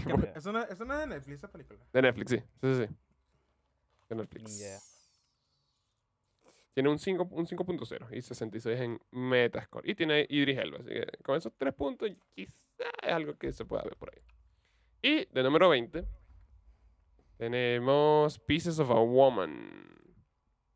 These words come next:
Speaker 2: con Vanessa Kirby, Shia LaBeouf, Running for Your Life from Shia LaBeouf, Ellen Burstyn, dirigida por
Speaker 3: Esta
Speaker 2: Cornel Mandruxo.
Speaker 3: creo que me suena.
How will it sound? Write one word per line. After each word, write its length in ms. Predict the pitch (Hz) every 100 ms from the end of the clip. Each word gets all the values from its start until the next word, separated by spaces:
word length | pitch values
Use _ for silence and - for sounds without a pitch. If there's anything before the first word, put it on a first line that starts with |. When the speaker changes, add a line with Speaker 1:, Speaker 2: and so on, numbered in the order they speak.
| _ _ _
Speaker 2:
con 880 | - 123 113 107 104 98 104 80 85
Vanessa 320 | 107 117 117 120
Kirby, 300 | 151 151 156
Shia 260 | - 127
LaBeouf, 540 | 120 113 156 175 - - - - _ _ _ _ _ -
Running 240 | 320 311
for 140 | - 320
Your 120 | 320
Life 240 | 320 320 -
from 160 | 240 240
Shia 380 | - 269 262
LaBeouf, 300 | 254 262 262 - _ _ _ _ _ _
Ellen 800 | 131 135 139 139 139 135 131 123
Burstyn, 500 | 117 107 - - 50 - _ _
dirigida 420 | - 113 123 123
por 240 | 131 131 - _ _ _ -
Speaker 3:
Esta 160 | 113
Speaker 2:
Cornel 720 | 117 117 120 131 147 160 165 -
Mandruxo. 800 | 131 120 113 110 110 - 127 196
Speaker 3:
creo 200 | 208 247
que 80 | 254
me 160 | 208 135
suena. 600 | - 143 139 135 117 69